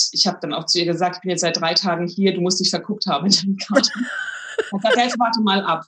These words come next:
Speaker 1: Und dann hab ich mich da hingestellt und dann kam der um die Ecke und ich hab nur gedacht, mich trifft der Schlag. Und ich habe in dem Moment verstanden, was Liebe auf den ersten Blick bedeutet.
Speaker 2: Also so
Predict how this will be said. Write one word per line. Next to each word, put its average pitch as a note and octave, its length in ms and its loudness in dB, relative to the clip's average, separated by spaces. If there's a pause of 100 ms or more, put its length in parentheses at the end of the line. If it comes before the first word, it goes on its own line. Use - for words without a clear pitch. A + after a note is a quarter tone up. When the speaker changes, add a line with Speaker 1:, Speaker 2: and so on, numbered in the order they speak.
(100)
Speaker 1:
Und G3 80 -2
dann G3 140 2
hab G3+ 80 0
ich A#3 120 -2
mich A#3 160 2
da A3 80 -2
hingestellt G#3+ 580 2
und G#3 80 0
dann G3+ 140 2
kam A3 240 0
der A3+ 140 2
um G3+ 120 4
die G3 140 0
Ecke G#3+ 360 -2
und F#3 200 -2
ich G3 100 -2
hab G3 140 0
nur F#3+ 100 4
gedacht, F#3 300 -2
mich F#3 100 0
trifft G3 240 -2
der F3+ 80 0
Schlag. F3+ 320 0
Und E3 120 -4
ich F3 140 -2
habe E3+ 120 0
in F3 140 -4
dem A3+ 120 0
Moment G3+ 280 4
verstanden, F#3+ 440 -2
was F3 140 -8
Liebe F#3 200 -2
auf C#3+ 100 -8
den D#3+ 120 -14
ersten - 240 -10
Blick E3+ 160 -10
bedeutet. C3+ 460 -10 (960)
Speaker 2:
Also F#3 240 0
so E3+ 380 -4